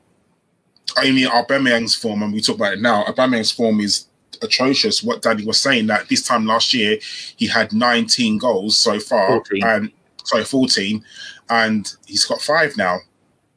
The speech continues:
Speaker 1: That's, and that's meant to be our starting striker. We don't know what's kinda happened behind the scenes. We know that he's lost his, um, we know that he's lost his mum, um, Reece, sorry, not lost his mum. His mum,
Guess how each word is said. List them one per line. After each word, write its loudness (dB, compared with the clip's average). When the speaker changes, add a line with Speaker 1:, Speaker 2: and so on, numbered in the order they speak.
Speaker 1:
That's, -2
and 0
that's 2
meant -4
to -4
be -2
our 0
starting 0
striker. 0
We 0
don't 0
know 0
what's -4
kinda 0
happened -2
behind 0
the -4
scenes. -2
We -2
know 2
that 0
he's -2
lost -2
his, -2
um, 0
we 0
know 2
that 2
he's 0
lost 0
his 2
mum, 0
um, -2
Reece, -2
sorry, 2
not 2
lost 2
his -2
mum. -2
His -2
mum, -2